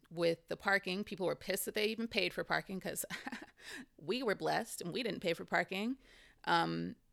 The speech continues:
so when T called me, she was like, "Girl, all these people are upset about, you know, the logistics of the concert,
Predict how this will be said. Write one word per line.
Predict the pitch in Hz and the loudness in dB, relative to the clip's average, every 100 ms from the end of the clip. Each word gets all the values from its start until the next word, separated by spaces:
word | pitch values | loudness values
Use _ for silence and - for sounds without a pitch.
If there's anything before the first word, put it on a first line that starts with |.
| _ _ _ - | _ _ _ -4
so | 208 196 | 2 4
when | 180 | 2
T | 180 240 | 0 -2
called | 220 208 | 0 0
me, | 202 196 | 2 0
she | 247 | -2
was | 262 190 | -2 0
like, | 180 175 - | 2 0 0
"Girl, | 180 247 311 320 330 _ _ _ _ _ | 2 4 4 4 2 _ _ _ _ _
all | 190 | 0
these | 247 269 | 0 -2
people | - 240 | -2 2
are | 220 | 4
upset | 175 - - 220 - | 4 4 6 6 6
about, | 196 185 165 - _ | 4 4 2 -2 _
you | 196 180 | -2 0
know, | 165 | 0
the | 160 | 0
logistics | 156 214 262 - - | 0 0 0 -2 -2
of | 208 | -2
the | - | -2
concert, | - 254 262 - 254 277 | 0 2 2 4 4 4